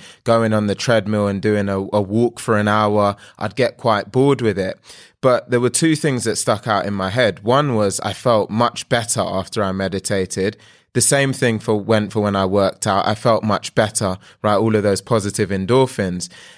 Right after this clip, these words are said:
And so I started to realize, in a way, whether I, I specifically enjoy it or not, it makes me feel better. So let me find a way to make these things that are helping me feel better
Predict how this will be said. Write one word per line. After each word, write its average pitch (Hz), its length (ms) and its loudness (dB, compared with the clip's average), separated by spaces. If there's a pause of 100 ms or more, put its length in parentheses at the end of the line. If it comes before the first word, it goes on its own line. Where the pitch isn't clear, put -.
(100)
And 120 120 -4
so 151 120 -2
I 143 80 0
started 160 320 -2
to 147 120 0
realize, 131 560 0 (140)
in 196 160 0
a 165 80 4
way, 123 420 2
whether 160 460 2
I, 127 340 2
I 117 140 0
specifically 113 1160 -2 (320)
enjoy 123 520 2
it 113 200 4
or 98 200 -2
not, 92 360 -4 (280)
it 135 120 4
makes 135 340 2
me 123 140 0
feel 110 240 0
better. 110 500 -2
So 117 160 0
let 139 220 0
me 160 120 0
find 131 460 0
a 110 80 2
way 107 360 2
to 110 180 -2
make 113 340 0
these 107 260 -4
things 110 300 -2
that 107 140 -2
are 98 60 -4
helping 113 380 0
me 104 120 -4
feel 104 240 -2
better 104 500 -2